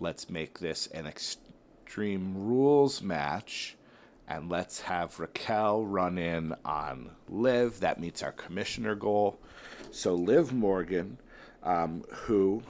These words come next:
I don't know if you know this, uh, she's Missus Money in the Bank. That just happened last night, to give you a sense of when I'm recording this. That just happened last night. Bianca won,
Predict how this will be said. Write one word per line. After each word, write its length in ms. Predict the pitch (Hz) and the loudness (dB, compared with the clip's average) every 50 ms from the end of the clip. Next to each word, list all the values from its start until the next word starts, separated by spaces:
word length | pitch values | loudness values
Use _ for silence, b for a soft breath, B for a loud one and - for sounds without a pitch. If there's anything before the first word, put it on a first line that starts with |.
| - - - | -16 -14 -10
I 100 | - 90 | -8 -6
don't 240 | 87 90 90 82 76 | -4 -4 -4 -4 -4
know 180 | 90 87 82 | -4 -2 -2
if 160 | 80 - - 76 | -2 -4 -6 -6
you 240 | 76 90 113 151 | -4 -4 -2 -2
know 260 | 156 120 64 60 64 60 | -2 -2 -4 -4 -4 -6
this, 500 | - 62 65 - - - - - - B B B B B B B B B B B B B - - | -6 -8 -8 -8 -10 -10 -10 -12 -12 B B B B B B B B B B B B B -6 -4
uh, 220 | 87 82 78 - | -2 -2 -2 -4
she's 480 | - - - - - 110 127 135 - 104 | -4 -6 -4 -2 0 0 0 0 0 -2
Missus 420 | 101 92 85 - - 87 76 73 | -4 -4 -4 -4 -6 -10 -10 -6
Money 320 | 82 85 80 78 80 76 73 | -4 -4 -4 -2 -4 -4 -6
in 140 | 71 67 69 | -6 -6 -6
the 80 | 73 | -6
Bank. 320 | - 69 65 60 65 - B B B B B B B B B B B B B B B B B B B B B - - - - B B B B B B B B B B B B B B B B B B B B B B B B B - - | -4 -4 -4 -6 -6 -10 B B B B B B B B B B B B B B B B B B B B B -20 -20 -20 -20 B B B B B B B B B B B B B B B B B B B B B B B B B -6 -2
That 200 | 85 92 - - | -2 -2 -2 -2
just 220 | - 98 - - | -6 -8 -6 -4
happened 360 | - 82 71 - 78 64 65 - - - - | -4 -4 -4 -4 -6 -8 -8 -8 -10 -8 -8
last 500 | 71 73 73 80 90 101 98 - - - | -8 -4 0 2 2 2 2 0 -4 -6
night, 360 | 67 62 60 58 90 92 - - | -8 -8 -8 -10 -10 -12 -16 -12
to 60 | - | -8
give 140 | - 71 65 | -8 -8 -6
you 80 | 69 | -8
a 40 | 65 | -8
sense 320 | - - 67 57 - - | -8 -8 -10 -10 -10 -10
of 100 | 76 69 | -10 -8
when 200 | 82 76 73 71 | -6 -6 -6 -6
I'm 160 | 69 67 62 65 | -6 -8 -8 -10
recording 540 | 69 - - - 160 156 135 117 110 110 | -10 -4 0 2 4 4 4 2 0 -2
this. 300 | 110 101 101 - - - B B B B B B B B - | -2 -4 -4 -6 -8 -12 B B B B B B B B -4
That 200 | - 104 95 - | -2 -2 -2 -2
just 200 | - 95 - - | -4 -6 -6 -4
happened 340 | - 87 80 - 82 76 76 | -4 -4 -6 -6 -8 -10 -6
last 340 | 80 87 107 123 - - - | -2 0 0 0 0 -2 -4
night. 240 | 120 101 98 69 - | -4 -4 -4 -4 -6
Bianca 400 | 85 82 85 113 113 - - 104 | -4 -4 -4 -4 -4 -4 -4 -4
won, 460 | 98 98 95 92 92 95 92 92 | -2 0 0 0 -2 -2 -6 -8